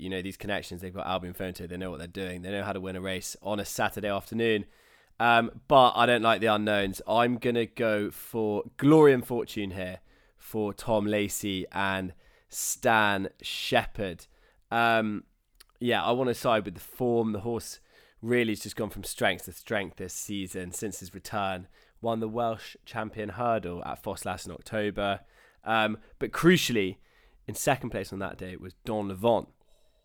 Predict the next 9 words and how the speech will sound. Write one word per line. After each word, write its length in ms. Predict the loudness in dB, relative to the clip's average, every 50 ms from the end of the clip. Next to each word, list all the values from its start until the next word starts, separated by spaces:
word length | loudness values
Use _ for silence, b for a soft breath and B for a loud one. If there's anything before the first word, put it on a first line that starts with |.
| _
who, 420 | 0 4 6 6 6 4 2 -4 -6 -8
if 220 | -8 -8 -6 -6
you'll 140 | -4 -4 -2
remember 540 | -2 0 0 -2 -2 -2 -4 -4 -4 -4 -6 _ _ _ _ _
from 220 | -12 -8 -6 -2
last 460 | 0 4 6 8 8 8 6 4 0
weekend's 340 | -4 -6 -6 -6 -8 -6 -4
action, 420 | -4 -6 -6 -6 -8 -10 -10 -12 -12 -14 -16
won 640 | -18 -12 -4 0 2 2 2 2 0 -4 -8 -12